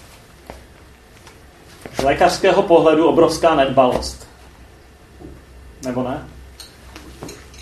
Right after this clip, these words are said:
Ale Ježíš není ani lékař, ani, ani se nepodřídí zrovna naší vůli. A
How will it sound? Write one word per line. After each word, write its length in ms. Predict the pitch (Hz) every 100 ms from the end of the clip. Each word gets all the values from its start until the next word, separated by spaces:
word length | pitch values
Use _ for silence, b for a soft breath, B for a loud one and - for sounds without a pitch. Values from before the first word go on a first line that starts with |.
| - - - -
Ale 240 | 139 143
Ježíš 300 | 156 170 175
není 460 | 151 151 160 160 -
ani 220 | 139 147
lékař, 440 | 143 131 127 120 127 - - - - - - - - - - - - - - - - - - - -
ani, 600 | 143 147 151 156 160 - - -
ani 220 | 139 165
se 140 | 170 175
nepodřídí 720 | 151 165 165 - 139 127 147
zrovna 680 | 139 135 139 139 135 139 - 131
naší 340 | 127 - 135
vůli. 380 | 120 120 110 107 - - - - - - - - - - - - - - - - - - - - - - - -
A 640 | 127 123 123 120 120 120